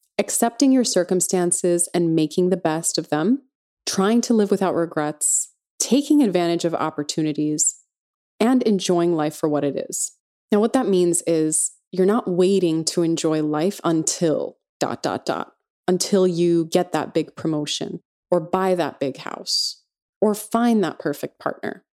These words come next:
But as it is, finding joy in your current circumstances, which can be challenging, but that's where living your life to the fullest truly lies. How we spend our days is, of course,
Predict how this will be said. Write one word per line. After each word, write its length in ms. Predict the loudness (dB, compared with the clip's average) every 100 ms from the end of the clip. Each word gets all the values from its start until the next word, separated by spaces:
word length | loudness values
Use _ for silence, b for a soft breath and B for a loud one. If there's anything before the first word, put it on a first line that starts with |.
| -6
But 120 | -2
as 220 | 0 2
it 60 | 2
is, 380 | 2 2 -2 -8 _ _ _ _
finding 580 | -4 0 2 4 4 2
joy 500 | 2 0 2 -2 -4
in 100 | -4
your 140 | -2 -4
current 500 | -6 -2 0 0 -2
circumstances, 1120 | -2 -4 -2 -4 -4 -6 -6 -6 -6 -8 -10 _ _ _ _ -4
which 200 | -4 -2
can 240 | 2 2
be 100 | 2
challenging, 800 | 0 -4 -6 -6 -4 -4 -4 -4 _ _
but 260 | -2 -2 -2
that's 320 | -2 0 0
where 140 | 0 2
living 260 | 2 0
your 140 | -2 -2
life 220 | -2 -4
to 100 | -6
the 100 | -6
fullest 580 | 0 0 2 -2 -6 -8
truly 520 | -8 0 2 4 4
lies. 520 | 2 0 -4 -8 -10 -14 _ _ _
How 260 | -6 -2 2
we 100 | 2
spend 380 | 2 2 2 2
our 140 | 2
days 600 | 2 2 0 0 0 -2 -4 _ _ 0
is, 100 | 0
of 180 | -2
course, 680 | -4 0 0 0 -2 -2 -4